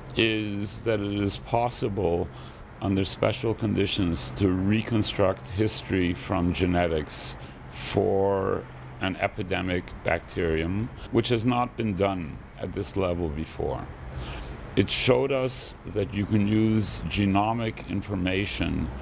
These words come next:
to reconstruct routes of spread on bacteria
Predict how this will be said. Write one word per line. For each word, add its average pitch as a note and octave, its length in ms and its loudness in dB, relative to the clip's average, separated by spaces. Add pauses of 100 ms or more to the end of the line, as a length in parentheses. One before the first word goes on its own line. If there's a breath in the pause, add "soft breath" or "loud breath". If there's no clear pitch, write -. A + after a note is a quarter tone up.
(400 loud breath)
to G2+ 160 6
reconstruct F#2+ 840 2 (200)
routes A2 560 2
of - 160 -4
spread F#2 480 -2
on E2+ 220 -4
bacteria F2+ 840 0